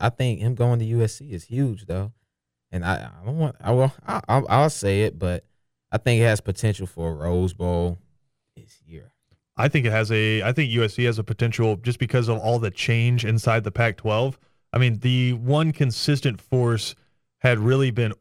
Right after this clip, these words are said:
Speaker 2: Oregon, and then Utah kind of put a stop to that. Like, is Utah the favorite in the Pac-twelve next year? I think there's a chance, and it's an outside one, but I don't think it's as crazy as maybe thinking about it two or three months ago. I think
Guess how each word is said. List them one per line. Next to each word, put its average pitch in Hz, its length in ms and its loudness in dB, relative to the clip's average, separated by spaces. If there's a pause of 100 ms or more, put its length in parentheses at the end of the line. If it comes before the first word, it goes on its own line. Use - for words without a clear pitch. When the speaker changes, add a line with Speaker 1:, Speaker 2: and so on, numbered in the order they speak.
(120)
Speaker 2:
Oregon, 120 500 2
and 110 100 -2
then 110 100 0
Utah 120 480 2
kind 113 200 -2
of 107 60 -6
put 120 160 0
a 104 100 0
stop 123 300 0
to 107 80 -8
that. 123 100 2
Like, 101 140 -2
is 98 100 -14
Utah 165 300 0
the 180 80 -2
favorite 180 220 -4
in - 20 -4
the 170 80 -6
Pac-twelve 175 340 -2
next 180 220 -2
year? 175 160 0 (340)
I 139 80 2
think 156 280 0 (180)
there's 143 180 0
a 123 140 2
chance, - 760 -2 (320)
and 156 100 2
it's 190 100 0
an 185 60 -2
outside 160 380 0
one, 110 200 -2
but 113 220 -2 (400)
I 123 120 0
don't 139 180 -2
think 139 140 -2
it's 123 80 -4
as 113 100 -2
crazy 123 380 0
as 113 220 -4 (140)
maybe 117 460 0 (640)
thinking 135 160 4
about 120 160 2
it 95 80 -8
two - 100 0
or 123 60 4
three 107 160 -4
months 160 220 0
ago. 107 240 0
I - 20 2
think - 80 -10